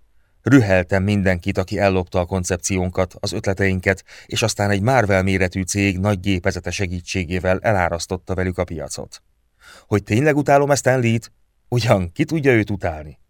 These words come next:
Stan az egyik legszeretetre méltóbb fickó a képregény bizniszben. De ha Stan Lee kihúzza nálam a gyufát, szerzek egy üvegalvázú kocsit,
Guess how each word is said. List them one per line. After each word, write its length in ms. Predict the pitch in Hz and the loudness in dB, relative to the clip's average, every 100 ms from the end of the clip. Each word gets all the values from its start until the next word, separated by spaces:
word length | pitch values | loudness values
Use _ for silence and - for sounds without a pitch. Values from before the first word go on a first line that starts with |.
| _ - - | _ -20 -14
Stan 260 | - 165 | -2 0
az 100 | 165 | 2
egyik 260 | 143 120 113 | 2 2 2
legszeretetre 640 | 107 127 127 117 113 - | 4 4 2 2 0 0
méltóbb 360 | 107 101 92 95 | 2 2 0 -4
fickó 380 | - 104 - 95 | -4 -6 -4 -4
a 80 | 85 | -2
képregény 520 | 92 85 90 85 78 | -4 -4 -4 -4 -6
bizniszben. 580 | 87 82 85 95 85 - _ - - | -6 -6 -2 0 0 -4 _ -20 -4
De 120 | 101 | 2
ha 100 | 101 | 2
Stan 300 | 101 - 139 | 2 2 4
Lee 140 | 135 127 | 4 0
kihúzza 440 | 147 131 139 135 | -2 -2 0 2
nálam 280 | 120 113 104 | 4 4 4
a 40 | |
gyufát, 600 | 104 135 120 98 90 - _ | 2 2 4 4 2 -4 _
szerzek 460 | - 220 214 135 127 | -2 4 4 4 2
egy 120 | 120 | 0
üvegalvázú 760 | 156 131 104 101 101 98 104 | 2 4 6 6 6 6 2
kocsit, 420 | 98 123 117 113 | 0 0 0 -4